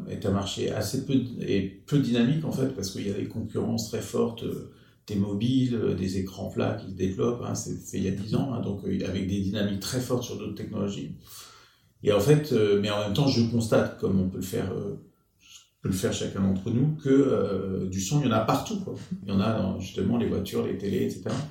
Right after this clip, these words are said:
Et que donc, si on a une technologie, euh, supérieure, euh, on a la capacité à mettre ces technologies, euh, partout. Et je comprends très vite, en fait, que cette technologie, une de ses capacités,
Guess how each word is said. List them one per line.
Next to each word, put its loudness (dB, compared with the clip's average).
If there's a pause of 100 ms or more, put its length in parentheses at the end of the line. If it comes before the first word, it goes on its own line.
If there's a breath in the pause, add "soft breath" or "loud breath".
(360 loud breath)
Et -2
que 6
donc, 8
si 0
on 6
a 8
une 6
technologie, 2
euh, -6
supérieure, 0 (1000 soft breath)
euh, 2 (140)
on 10
a 12
la 10
capacité 2
à -4
mettre 0
ces -6
technologies, -2 (300)
euh, -8
partout. -4
Et 0
je 0
comprends 0
très 4
vite, 0
en -2
fait, -2
que -2
cette -4
technologie, -4
une -2
de -2
ses -4
capacités, 0